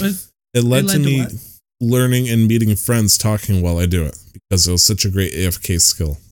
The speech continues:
Speaker 1: Was it fishing?
Speaker 2: It was fishing.
Speaker 1: Okay.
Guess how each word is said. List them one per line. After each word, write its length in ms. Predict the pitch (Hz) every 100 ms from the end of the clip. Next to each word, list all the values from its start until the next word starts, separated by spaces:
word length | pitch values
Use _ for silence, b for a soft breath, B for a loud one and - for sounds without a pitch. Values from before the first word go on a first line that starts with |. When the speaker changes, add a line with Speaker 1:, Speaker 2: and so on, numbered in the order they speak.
| _
Speaker 1:
Was 160 | 175 170
it 80 | 185 _ _ _ -
fishing? 420 | 175 - 226 285 _ _ _ _
Speaker 2:
It 260 | 95 85 80
was 260 | 82 113 -
fishing. 600 | - 87 - 90 69 69 - _ _ 180
Speaker 1:
Okay. 240 | 160 -